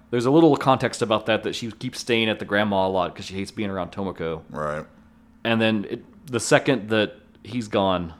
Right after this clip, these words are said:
Speaker 1: <laughs> she's out to go see Kentaro.
Speaker 2: Yes. And Kentaro wants seven thousand yen from her.
Speaker 1: Mm-hmm.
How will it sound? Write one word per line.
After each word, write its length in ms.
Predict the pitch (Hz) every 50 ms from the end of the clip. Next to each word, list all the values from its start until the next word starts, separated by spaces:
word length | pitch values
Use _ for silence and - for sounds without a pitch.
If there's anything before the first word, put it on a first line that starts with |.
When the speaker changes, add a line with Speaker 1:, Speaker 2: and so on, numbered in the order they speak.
| - _ -
Speaker 1:
<laughs> 200 | - - - -
she's 340 | - - - 165 160 160 -
out 200 | - 123 123 -
to 60 | 120
go 160 | 104 110 110
see 180 | 98 - 110 101
Kentaro. 560 | - 101 92 90 98 98 95 92 90 87 90 - - - - - - - - _ - -
Speaker 2:
Yes. 400 | - - - - - - - - - - - - _ - - - - _ _ - - - - - - - - - - - - - - _ -
And 500 | 104 95 92 90 90 90 87 85 85 82
Kentaro 420 | 80 78 78 - 95 95 95 92 90
wants 280 | 87 87 78 - -
seven 400 | - - - - 104 92 92 82
thousand 420 | - 90 85 85 82 87 85 85 87
yen 160 | 85 82 80
from 140 | 78 78 78
her. 280 | 78 80 82 113 117 - - - -
Speaker 1:
Mm-hmm. 160 | 104 92 131